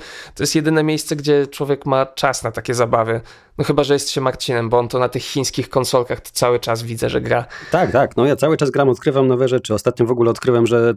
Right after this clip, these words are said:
Speaker 2: Tony Hawk dwójeczka przecież był na Dreamcasta, a przecież te konsole najnowsze odpalają gry z Dreamcasta, więc na nowo sobie przychodzę Tonego Hawka po raz dwa tysiące sto trzydziesty ósmy już chyba nawet. I rzeczywiście, no, jakość grafiki w porównaniu do PlayStation jeden jest, y, kosmiczna, jak po prostu nowa generacja.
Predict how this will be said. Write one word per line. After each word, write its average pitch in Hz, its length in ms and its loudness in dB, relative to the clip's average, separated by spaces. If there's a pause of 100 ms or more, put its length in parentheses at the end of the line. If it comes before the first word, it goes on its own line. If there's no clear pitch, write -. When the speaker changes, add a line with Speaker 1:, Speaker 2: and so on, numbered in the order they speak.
Speaker 2:
Tony 120 200 2
Hawk 120 200 0
dwójeczka 117 440 2
przecież 113 280 0
był 117 140 2
na 117 100 4
Dreamcasta, 117 600 0
a 117 120 -2
przecież - 440 -4
te 117 220 2
konsole 113 600 0
najnowsze 110 600 2
odpalają 160 460 0
gry 110 160 0
z 101 100 -6
Dreamcasta, 104 600 0
więc 104 320 -4
na 113 180 0
nowo 127 200 0
sobie 104 180 -2
przychodzę 104 360 -2
Tonego 101 280 0
Hawka 95 280 0
po 104 100 0
raz 101 180 0 (380)
dwa 101 140 0
tysiące 101 340 -2
sto - 160 -2
trzydziesty 104 400 -2
ósmy 120 240 0
już 98 140 0
chyba 101 160 0
nawet. 101 280 2 (420)
I 123 80 -2
rzeczywiście, 120 480 0
no, 110 80 4
jakość 104 280 0
grafiki 104 440 0
w - 40 -16
porównaniu 107 440 2
do 104 100 0
PlayStation 110 460 0
jeden 104 380 2
jest, 107 400 -2
y, 110 280 2
kosmiczna, 95 500 0
jak 95 160 -2
po - 100 -4
prostu 107 540 0
nowa 101 300 2
generacja. 104 580 0